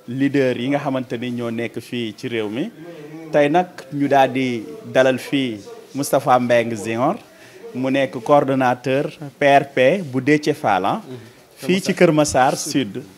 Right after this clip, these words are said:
Speaker 1: Monsieur le maire, ñu ngi lay nuyu.
Speaker 2: Voilà, merci beaucoup, Gora. Maa ngi lay nuyu bu baax a baax, di nuyu ñëpp ñi nga xam ne ñu ngi seetaan I M Télé.
Speaker 1: Mhm.
Speaker 2: Di nuyu waa militant P R P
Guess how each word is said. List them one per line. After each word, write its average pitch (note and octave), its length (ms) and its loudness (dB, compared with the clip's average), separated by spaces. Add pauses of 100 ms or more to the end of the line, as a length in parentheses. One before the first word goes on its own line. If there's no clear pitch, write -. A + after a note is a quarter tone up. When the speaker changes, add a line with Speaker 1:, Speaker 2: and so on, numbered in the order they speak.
(580)
Speaker 1:
Monsieur D3 240 2
le C#3+ 100 8
maire, D3+ 280 2 (140)
ñu D3+ 140 0
ngi C3+ 80 0
lay B2 140 2
nuyu. B2 340 -4 (600)
Speaker 2:
Voilà, C3+ 280 0
merci E3 260 6
beaucoup, D3 240 4
Gora. A#2+ 260 2 (380)
Maa B2+ 160 -4
ngi C3+ 80 -2
lay C3 120 4
nuyu A#2+ 220 2
bu G#2 120 -6
baax A#2+ 140 2
a B2 40 -2
baax, G#2+ 240 -2 (260)
di B2 160 -2
nuyu C3 280 2
ñëpp C3 180 -2
ñi B2 80 -4
nga A#2+ 80 -6
xam B2+ 160 -8
ne A#2 80 -6
ñu A#2 140 -6
ngi A#2 60 -6
seetaan A2+ 400 -6
I B2 120 -4
M A#2+ 100 -4
Télé. G#2+ 260 -8 (120)
Speaker 1:
Mhm. A2 240 -8 (300)
Speaker 2:
Di B2 80 -2
nuyu B2 400 2 (120)
waa A#2 200 -2
militant B2 360 -4
P B2+ 140 -6
R A#2 160 -4
P A2+ 60 -8